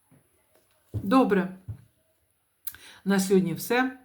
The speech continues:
Дякую за увагу. А, робіть розсилочки, ставте вподобайки. А, я вас теж підтримую, хто там зі мною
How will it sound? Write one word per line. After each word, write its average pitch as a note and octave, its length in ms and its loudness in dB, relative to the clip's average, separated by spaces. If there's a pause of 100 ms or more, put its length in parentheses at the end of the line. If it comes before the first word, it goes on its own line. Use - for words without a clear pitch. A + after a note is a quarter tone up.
(200)
Дякую F#3 460 -2
за E3 140 -4
увагу. G#3+ 680 0 (880)
А, G3+ 140 -8 (420)
робіть F#3+ 480 2
розсилочки, A#3 1000 -2
ставте F#3 540 -6
вподобайки. G#3+ 1160 -2 (600)
А, F#3 220 -4 (360)
я F#3 340 2
вас G3 280 2
теж G3+ 300 -2
підтримую, G#3 920 -2
хто F#3+ 260 -8
там E3 320 -8 (500)
зі F#3+ 260 2
мною G3+ 760 4